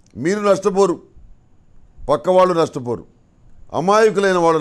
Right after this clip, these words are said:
నష్టపోతారు. మీ మీద ఎంతో బాధ్యత ఉంది. మీరున్న స్థానాన్ని ఒక్కసారి పరిశీలించుకోండి.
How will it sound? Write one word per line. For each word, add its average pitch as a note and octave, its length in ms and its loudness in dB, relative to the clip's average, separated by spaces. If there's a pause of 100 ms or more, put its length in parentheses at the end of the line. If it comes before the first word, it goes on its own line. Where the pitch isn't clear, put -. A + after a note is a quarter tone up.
నష్టపోతారు. B2 560 -8 (720)
మీ D3+ 160 -4
మీద G3+ 200 0
ఎంతో F#3 280 0
బాధ్యత E3 440 0
ఉంది. A2+ 320 -6 (840)
మీరున్న G3 360 0
స్థానాన్ని F#3+ 640 0 (380)
ఒక్కసారి E3+ 440 -2
పరిశీలించుకోండి. C#3 760 -8